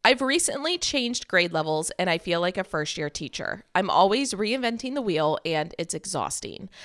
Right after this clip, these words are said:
I don't like feeling like I'm in survival mode. There are still one hundred thirty-one days of school left.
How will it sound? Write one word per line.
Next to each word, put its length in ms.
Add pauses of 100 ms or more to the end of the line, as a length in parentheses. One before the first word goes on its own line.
(140)
I 100
don't 240
like 220
feeling 380
like 300
I'm 180
in 120
survival 480
mode. 340 (320)
There 240
are 60
still 420
one 180
hundred 380
thirty-one 480
days 360
of 160
school 260
left. 320